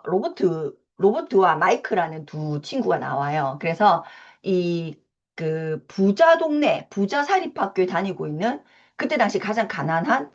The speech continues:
두 아이, 어, 얘들이 이제 파티에 초대받지 못하면서 뭘 하게 됩니까? 두, 둘이서 "우리 부자 돼야 되겠어." 부자 되기를 결정합니다.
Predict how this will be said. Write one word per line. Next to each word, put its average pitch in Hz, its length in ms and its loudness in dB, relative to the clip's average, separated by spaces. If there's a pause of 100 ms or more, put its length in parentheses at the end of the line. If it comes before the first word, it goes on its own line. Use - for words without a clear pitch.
(240)
두 208 540 4
아이, 160 500 0
어, 165 180 -2 (100)
얘들이 180 440 2
이제 - 240 -2
파티에 339 280 -4
초대받지 - 520 0
못하면서 156 760 -4 (300)
뭘 175 220 6
하게 262 180 4
됩니까? 170 460 -4
두, 202 160 -2
둘이서 190 480 -2
"우리 208 420 -2
부자 220 260 4
돼야 233 180 4
되겠어." 147 420 -6 (260)
부자 277 520 6
되기를 214 580 4
결정합니다. 233 840 -2